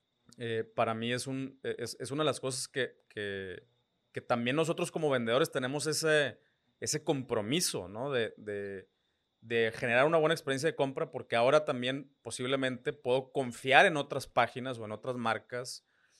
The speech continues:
eh, y, y, y la neta, lo que están haciendo ustedes, felicidades. Fue una experiencia súper grata de compra, lo voy a volver a hacer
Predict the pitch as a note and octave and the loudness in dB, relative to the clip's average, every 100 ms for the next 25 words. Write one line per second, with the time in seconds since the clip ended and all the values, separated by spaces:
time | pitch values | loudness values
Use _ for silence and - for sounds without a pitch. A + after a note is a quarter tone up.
0 | _ _ _ - G#2+ - A#2 - A#2+ A2 | _ _ _ -8 -6 -6 -8 -8 -10 -12
1 | - A2 - - A2+ A2 A#2 C#3+ C#3+ C#3+ | -14 -18 -20 -6 -2 -2 0 4 4 4
2 | C3 A#2+ A2 A#2 B2+ C3 C3 B2+ - A#2 | 0 -4 -6 -4 -2 -2 -6 -8 -2 0
3 | B2 B2+ - - - _ _ - A2 G2+ | 0 -2 -6 -8 -14 _ _ -6 -4 -4
4 | G2+ F#2+ F2 - A2 A2 A#2 A#2 A2+ A#2 | -4 -2 -4 -8 -2 0 0 -2 -6 -2
5 | B2+ B2+ A#2 - - G#2 G#2+ A#2+ A2+ C3+ | 0 0 -2 -8 -6 -6 -6 -8 -8 -8
6 | C3 C#3 B2 A#2+ - B2 G#2 A#2 A#2 B2 | -4 0 2 2 0 -6 -4 -6 -6 -6
7 | C3 B2+ A#2 G#2 G2+ A#2+ C3 A2+ A2+ A2+ | -6 -6 -4 -2 2 4 4 4 0 -2
8 | A2 A2 A#2+ | -4 -4 -6